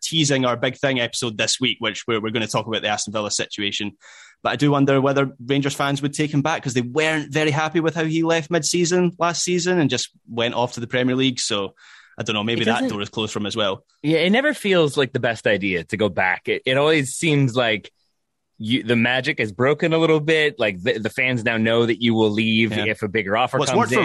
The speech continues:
Speaker 2: in.
Speaker 1: Ronaldo?
Speaker 2: Well, yeah, <laughs> so yeah, it's, it's gone great. It's wonderful.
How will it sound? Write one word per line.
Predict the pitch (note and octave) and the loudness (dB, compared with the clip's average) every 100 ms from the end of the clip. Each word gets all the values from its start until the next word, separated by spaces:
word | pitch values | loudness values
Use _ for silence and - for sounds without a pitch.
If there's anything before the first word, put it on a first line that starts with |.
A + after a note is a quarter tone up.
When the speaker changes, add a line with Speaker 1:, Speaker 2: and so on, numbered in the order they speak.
| C#3 | 2
Speaker 2:
in. | |
Speaker 1:
Ronaldo? | D#3+ E3 G2+ A2 _ _ _ _ _ _ _ | 2 0 -2 -8 _ _ _ _ _ _ _
Speaker 2:
Well, | D3 | -2
yeah, | C3+ G#3+ | 2 2
<laughs> | C3+ | 0
so | D3+ F3 | 0 0
yeah, | A3 F#3 | 2 2
it's, | D#3 F3 | 2 0
it's | B3 - | -2 2
gone | B3+ F#3 | 2 2
great. | D#3 E2 - | 0 0 -4
It's | E3 - | -6 -2
wonderful. | C#3 A2 G2+ G#2 F2 | 0 0 -2 0 -2